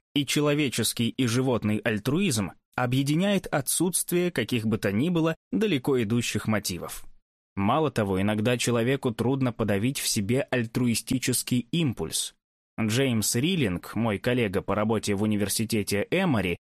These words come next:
при помощи экспериментов по нейровизуализации пришел к выводу, что для человека характерна эмоциональная склонность к сотрудничеству, преодолеть которую можно только при помощи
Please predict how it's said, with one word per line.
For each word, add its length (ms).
при 140
помощи 480
экспериментов 800
по 260
нейровизуализации 1300
пришел 420
к 120
выводу, 480
что 220
для 160
человека 640
характерна 760
эмоциональная 960
склонность 720
к 80
сотрудничеству, 1080
преодолеть 480
которую 520
можно 380
только 400
при 180
помощи 520